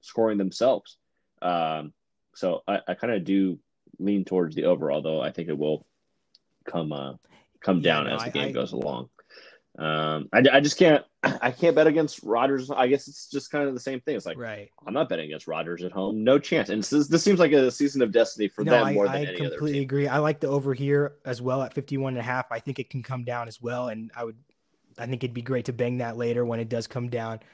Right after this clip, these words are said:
Speaker 2: Uh, we got some sad news for the Green, for Green Bay today as well. Ted Thompson passed away, their former G M, a guy who had drafted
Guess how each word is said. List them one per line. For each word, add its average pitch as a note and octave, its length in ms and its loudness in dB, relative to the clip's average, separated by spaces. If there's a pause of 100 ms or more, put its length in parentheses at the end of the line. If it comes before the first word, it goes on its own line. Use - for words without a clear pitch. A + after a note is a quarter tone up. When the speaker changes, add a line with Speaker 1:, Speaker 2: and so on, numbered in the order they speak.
(360)
Speaker 2:
Uh, C#3+ 460 2 (800)
we D#3 100 -2
got F3+ 160 4
some E3+ 100 0
sad E3+ 260 4
news D#3 280 4
for D#3 160 0
the C#3+ 80 2
Green, C#3+ 260 0
for D3 180 0
Green C#3+ 240 2
Bay C#3 160 2
today C3 240 -2
as A#2+ 100 -4
well. C3 240 2
Ted C3 220 -6
Thompson C#3 340 -2
passed - 300 -6
away, B2+ 240 -4
their A#2+ 120 -4
former C3 320 -6
G B2+ 300 -6
M, C3 200 -4 (360)
a B2 60 -4
guy D3+ 260 4
who D3+ 140 2
had C#3 140 2
drafted C3 600 0